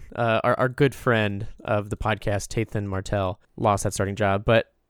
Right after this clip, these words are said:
after Justin Fields, we had Stetson Bennett come back. Stetson Bennett took a year to go to junior college. He came back, and everyone's talking about him like he's a second coming of Jesus. Uh, he looks like Uncle Rico to me. We also have a freshman walk-on in Nathan Priestley,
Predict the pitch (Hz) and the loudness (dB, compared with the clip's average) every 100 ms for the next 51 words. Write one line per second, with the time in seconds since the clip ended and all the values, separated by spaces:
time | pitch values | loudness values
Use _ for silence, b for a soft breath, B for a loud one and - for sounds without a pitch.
0 | _ _ 160 170 - 170 151 143 147 131 | _ _ 0 0 0 0 4 2 2 0
1 | 131 123 127 113 127 - 113 160 131 - | 2 2 2 2 0 0 2 2 2 0
2 | 147 143 143 143 - 131 135 123 120 - | 0 2 0 -2 -2 -2 0 2 2 0
3 | 131 - 104 107 110 107 - 110 104 98 | -4 -4 -2 2 2 2 -2 0 0 2
4 | 143 143 131 123 123 117 110 117 107 104 | 0 0 4 4 4 2 0 -2 2 2
5 | 107 98 - 98 101 104 98 - 101 101 | 2 -2 -4 -2 0 0 0 0 0 0
6 | 104 98 107 98 98 98 107 95 98 107 | 0 0 0 -2 -2 -2 -2 -2 -2 -2
7 | - 95 98 92 92 107 170 147 143 - | -2 -4 -4 -4 -6 -4 -2 2 0 0
8 | - B B B B 98 101 - 127 143 | -6 B B B B -2 -2 0 2 2
9 | 135 120 110 104 98 123 139 143 127 127 | 2 -2 -2 -2 0 0 2 2 2 2
10 | 127 123 123 120 b b b 143 143 139 | 0 0 0 -2 b b b 2 4 4
11 | 113 113 _ - 127 - 113 107 110 - | 2 0 _ 0 0 0 0 2 0 0
12 | 117 110 107 - 98 98 107 98 92 - | -2 -2 -4 -6 -6 -2 -2 -2 -4 -2
13 | 113 - 120 120 | -4 -4 -6 -6